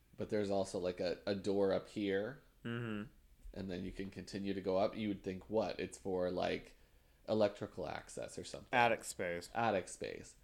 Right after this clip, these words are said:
Speaker 1: But what if it isn't?
Speaker 2: There's a door in my closet. Should I go through that?
Speaker 1: I would love you to go through that.
Speaker 2: Okay. Never coming back. <laughs>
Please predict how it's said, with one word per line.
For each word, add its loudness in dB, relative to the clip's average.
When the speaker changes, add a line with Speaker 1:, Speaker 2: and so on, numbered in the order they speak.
Speaker 1:
But -6
what -4
if -12
it -12
isn't? -6
Speaker 2:
There's 6
a 4
door 10
in 4
my 6
closet. 6
Should 4
I 8
go 8
through 2
that? 6
Speaker 1:
I -2
would -6
love -8
you -14
to -16
go -16
through -20
that. -6
Speaker 2:
Okay. -4
Never 2
coming -2
back. -2
<laughs> 4